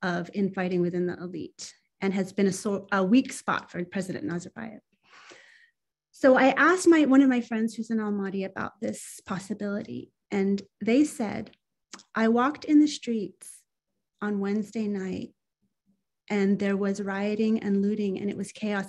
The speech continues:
and I saw no police and I saw no military. Then on Thursday morning, all the rioters were gone. The peaceful protesters were back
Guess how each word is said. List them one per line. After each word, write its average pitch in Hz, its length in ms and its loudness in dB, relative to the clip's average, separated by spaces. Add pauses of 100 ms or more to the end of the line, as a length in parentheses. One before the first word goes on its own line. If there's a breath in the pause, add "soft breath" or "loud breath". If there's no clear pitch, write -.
and 208 120 -4
I 202 80 -4
saw 202 300 -4
no 202 240 0
police 208 640 -4
and 196 120 -6
I 196 100 -8
saw 196 240 -10
no 202 240 -2
military. 214 760 -6 (920 soft breath)
Then 240 160 6
on 240 160 6
Thursday 277 480 4
morning, 277 680 6 (400)
all 233 180 0
the 277 140 2
rioters 226 460 -2
were 220 100 -6
gone. 196 480 -8 (1300)
The 220 640 4 (160)
peaceful 302 280 4
protesters 240 520 -2
were 208 100 -2
back 196 320 -8